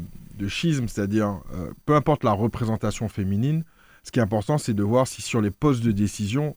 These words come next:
il y a des femmes. Parce qu'on peut avoir une entreprise du cac quarante où on arrive à une forme de parité. Maintenant, quand on regarde le board, quand on regarde les grands patrons du cac quarante, les quarante, euh, il y a, il y a qu'une seule femme.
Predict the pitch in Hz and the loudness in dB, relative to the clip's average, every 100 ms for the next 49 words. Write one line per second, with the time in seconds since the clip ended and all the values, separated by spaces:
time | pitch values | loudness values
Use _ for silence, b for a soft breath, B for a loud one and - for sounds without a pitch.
0 | _ - 101 123 113 110 107 90 - 98 | _ -4 2 2 4 0 -2 -6 -8 -6
1 | - 123 113 156 147 135 110 107 107 - | 0 2 4 4 6 6 4 0 -4 -2
2 | 104 98 104 - 107 98 101 98 b b | 0 0 -2 -2 0 2 0 -6 b b
3 | - 104 101 98 113 107 104 98 107 101 | -4 2 4 4 4 2 0 0 0 0
4 | 95 95 87 90 151 180 b b b - | -2 -2 -4 0 2 2 b b b -4
5 | 98 120 113 120 135 127 123 117 110 104 | 0 0 2 2 4 6 6 6 6 4
6 | 104 131 127 110 95 85 b b b - | 4 6 8 6 0 -6 b b b -2
7 | 117 113 123 120 117 104 92 80 98 92 | 0 4 4 6 6 4 0 -2 -2 0
8 | 123 120 117 113 104 107 - 104 104 180 | 0 2 2 0 -2 -4 -2 0 2 0
9 | - 95 98 131 120 143 190 - _ _ | -2 -4 0 4 4 4 2 -6 _ _
10 | - 90 85 85 85 - 64 65 98 95 | -12 -8 -6 -4 -6 -6 -8 -6 -6 -4
11 | 107 107 - 156 139 - - | -2 -2 0 0 0 -2 -6